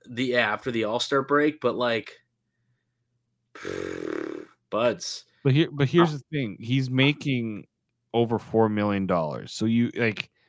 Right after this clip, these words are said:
Speaker 2: are you gonna, like, I, like, for me, you can't waste starts. I'm, I'm totally on board with that. Like,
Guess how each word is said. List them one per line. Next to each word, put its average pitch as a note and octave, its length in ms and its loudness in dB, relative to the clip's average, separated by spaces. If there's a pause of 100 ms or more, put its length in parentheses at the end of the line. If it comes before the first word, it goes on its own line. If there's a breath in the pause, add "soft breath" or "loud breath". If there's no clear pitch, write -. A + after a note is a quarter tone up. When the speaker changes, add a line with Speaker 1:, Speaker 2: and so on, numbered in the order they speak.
(140)
Speaker 2:
are G#2+ 60 -2
you A#2 160 0
gonna, A#2+ 140 -2 (140)
like, B2+ 220 4
I, - 120 -2 (140)
like, C3+ 220 6
for - 200 4
me, D#3 380 6 (440 soft breath)
you B2+ 120 6
can't C#3+ 380 0
waste G#2+ 400 -2
starts. C#3+ 500 4 (140)
I'm, G#2 240 2 (100)
I'm G#2+ 200 4
totally A2 480 4
on G2+ 360 2
board G2+ 260 2
with A#2 120 -4
that. B2+ 200 4
Like, G2 260 -2